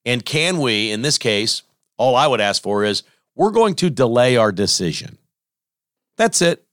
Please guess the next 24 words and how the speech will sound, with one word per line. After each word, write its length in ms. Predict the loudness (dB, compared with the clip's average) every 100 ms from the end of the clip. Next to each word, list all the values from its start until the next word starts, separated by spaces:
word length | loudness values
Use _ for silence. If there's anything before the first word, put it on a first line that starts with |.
| _ _ _ _ -2
We're 80 | 0
not 180 | 0
gonna 140 | 0 0
make 220 | 0 0
an 60 | 0
immediate 280 | 0 0
decision. 460 | -2 0 0 -2 -6 _ _ -8
We're 120 | -2
gonna 120 | 0
meet 220 | 2 2
on 160 | 2 0
this. 340 | 0 0 -2 -6 _ _
We're 120 | -2
gonna 140 | 0
hear 200 | 2 2
from 160 | 0 -2
people 280 | -2 0 0
involved. 500 | 2 4 4 2 -2 _ _
We 100 | -2
wanna 160 | 0 0
talk 320 | 0 -2 -2
to 60 | -6
the 120 | -6
authorities. 680 | -4 -2 0 0 -2 -4